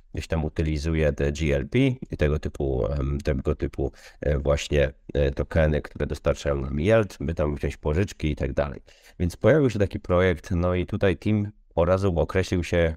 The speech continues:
że jest doksowany, pokazał, kim jest, co robią, no i wtedy, gdy mamy projekt, który po prostu jest na starcie, dopiero zaczyna, zbiera ten kapitał i,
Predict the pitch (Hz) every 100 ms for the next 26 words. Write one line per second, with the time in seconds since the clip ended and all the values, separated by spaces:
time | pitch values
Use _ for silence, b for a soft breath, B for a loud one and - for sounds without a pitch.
0 | - 82 78 71 82 - 73 90 110 -
1 | - 78 76 71 - 76 78 80 - -
2 | - - 73 80 117 143 110 107 87 -
3 | 92 90 82 78 82 80 73 71 - 78
4 | - 67 69 73 73 - 73 67 69 76
5 | 71 73 71 78 73 - 76 76 - 71
6 | 76 73 76 73 76 - - 80 76 71
7 | 69